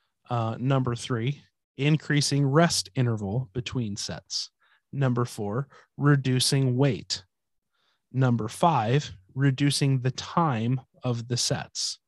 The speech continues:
um, or of a set. Number six, switching hands more frequently than prescribed where applicable. Number seven, reducing weight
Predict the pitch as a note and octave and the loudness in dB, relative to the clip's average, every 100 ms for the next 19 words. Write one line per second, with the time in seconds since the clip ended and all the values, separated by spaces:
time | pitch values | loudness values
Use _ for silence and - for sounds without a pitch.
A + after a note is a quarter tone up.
0 | _ _ _ _ - B2 A2+ G2+ B2 A#2+ | _ _ _ _ -4 -2 0 -2 2 2
1 | A2+ A2+ B2 A2 A#2+ A2+ - - - - | 2 -2 -6 -4 -2 -2 -4 -6 -10 -16
2 | _ _ _ _ _ _ _ _ _ - | _ _ _ _ _ _ _ _ _ -14
3 | A#2+ G#2+ G#2+ - C3+ D#3 - - - _ | -8 -6 -2 -2 0 0 0 -2 -4 _
4 | - - - C3 C3+ E3 D#3+ C3 A#2+ A2 | -8 -4 -2 0 2 4 2 2 0 0
5 | D3+ F3 - - B2 C3 C3 - D3 C#3 | 0 0 -8 -4 0 2 2 2 0 0
6 | G2+ G2 B2+ D#3 _ _ _ B2 A2+ A#2 | -4 -4 -4 -4 _ _ _ -10 -6 -6
7 | - A2 G2+ A#2 - G#2+ A2 A2+ B2+ G#2+ | -8 -8 -8 -8 -6 -6 -6 -4 -6 -6
8 | - D2 - _ - - - - C3+ B2 | -10 -14 -20 _ -20 -20 -20 -6 -2 0
9 | A#2 - - E3 A2+ A#2+ F3 - _ _ | 0 0 4 4 4 2 0 -4 _ _
10 | _ _ _ C3 B2+ C3 - A#2 A2 A2+ | _ _ _ -6 0 0 0 -2 -2 0
11 | D#3 | 0